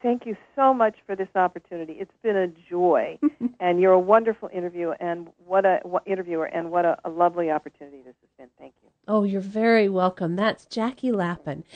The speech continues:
Speaker 2: and she's the author of Practical Conscious Creation: Daily Techniques to Manifest Your Desires. You can get that book anywhere. It's won a ton of awards. It's an Amazon dot com bestseller, and you can find out more about Jackie and her work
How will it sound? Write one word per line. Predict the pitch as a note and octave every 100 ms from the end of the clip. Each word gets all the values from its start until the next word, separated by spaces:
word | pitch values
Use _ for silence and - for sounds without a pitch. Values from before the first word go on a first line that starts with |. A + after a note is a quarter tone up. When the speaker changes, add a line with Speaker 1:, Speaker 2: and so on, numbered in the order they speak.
| - _
Speaker 2:
and | E3+
she's | - A3 G#3+
the | G#3
author | - G#3 A3 F#3+
of | F#3+ E3 D#3+ -
Practical | _ A3+ C4+ - D4 - C#4
Conscious | - A3 F#3+ - F3
Creation: | - E3+ D3+ C#3 - F2+ _ _ _
Daily | F3 A3 B3
Techniques | A#3+ A3 - G#3+ - -
to | D#3+
Manifest | D#3 F3+ G3+ - F3+ -
Your | D3+
Desires. | D3 C#3+ D#3 F#3 A3 A3+ _ _ -
You | G3+
can | F#3+ E3+
get | A3 B3+
that | A#3 G3+ F#3+
book | F3 - _ -
anywhere. | A#3 C4+ A#3+ F3 D3+
It's | -
won | F3 D#3+
a |
ton | D#3 - C4+ C#4
of | B3
awards. | F#3 E3 D3 D3
It's | - -
an | D3+
Amazon | F#3 A3 B3 A3+ F#3+
dot | E3 -
com | - D3 D3+ - _ _
bestseller, | F3 D#3+ - F3+ F3 F3+ F3+ _ -
and | E3+
you | F3+
can | E3+
find | - G3 G#3
out | F#3
more | F3+ G#3 G#3+
about | F3+ E3+
Jackie | - G#3 G#3 - D#3+
and | D#3+
her | E3
work | E3+ F#3+